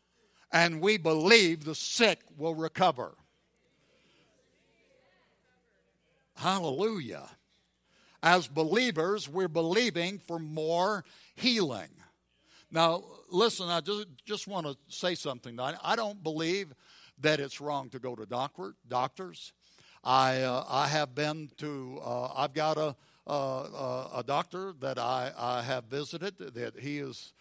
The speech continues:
uh, a member in our, in our congregation. I, I thank God for Christian doctors.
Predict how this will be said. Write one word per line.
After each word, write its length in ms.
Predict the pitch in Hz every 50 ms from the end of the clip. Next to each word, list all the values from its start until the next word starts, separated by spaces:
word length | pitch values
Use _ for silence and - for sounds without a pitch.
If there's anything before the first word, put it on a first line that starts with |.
| _ _ _ _ -
uh, 400 | 123 120 117 113 110 110 117 127 -
a 40 |
member 420 | 123 127 147 156 165 180 190 180 165
in 80 | 139
our, 220 | 131 123 120 120 131
in 180 | - 120 120
our 300 | 120 127 135 143 143 127 - _ _ _ _
congregation. 760 | - 156 156 156 147 139 123 151 156 180 190 - 196 220 196
I, 240 | 160 151 156 156 160 -
I 220 | - 151 151 147 143 - - - - -
thank 240 | 165 165 175 165
God 480 | 131 147 180 208 214 185 160 160 147 135 _ _ - - - - _ _
for 240 | - 147 143 143 135
Christian 480 | - - - 185 190 - - 196 196 190
doctors. 680 | 196 202 208 196 - - 131 95 76 - - - -